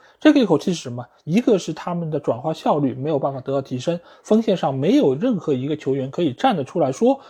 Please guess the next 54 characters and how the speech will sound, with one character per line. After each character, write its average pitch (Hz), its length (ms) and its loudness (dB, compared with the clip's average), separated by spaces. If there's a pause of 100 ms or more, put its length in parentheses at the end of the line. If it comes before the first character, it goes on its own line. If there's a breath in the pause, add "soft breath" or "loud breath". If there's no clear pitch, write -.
(120)
我 139 160 4
能 135 240 0
够 269 200 4
把 117 240 -4
球 131 260 -4
队 175 280 0 (200 loud breath)
创 226 180 0
造 147 80 0
出 151 160 -2
来 139 80 4
的 127 60 0
机 156 160 -6
会 151 160 -2
把 110 180 -10
握 117 100 -6
得 156 80 -4
住。 - 220 -10 (300 soft breath)
这 269 100 2
场 254 140 8
比 156 140 -2
赛 160 160 4
他 - 200 0
们 196 120 0
取 - 120 -10
得 139 160 0
进 175 220 -2
球 139 180 -4
的 151 120 -4
球 147 240 -2
员 165 180 -2
也 139 160 -2
是 196 160 2
中 285 240 -4
场 139 160 -6
球 151 140 -2
员 151 160 0
鲁 160 100 -2
本 160 100 -2
内 139 80 -4
维 131 140 0
斯， 131 240 -10 (400 loud breath)
内 247 160 8
维 202 160 8
斯 - 140 0
而 - 80 8
且 220 120 -2
依 202 200 0
靠 202 180 2
的 147 100 -2
是 165 200 -8
一 156 160 -8
脚 131 280 -2 (200 soft breath)
非 220 320 2
常 135 260 -12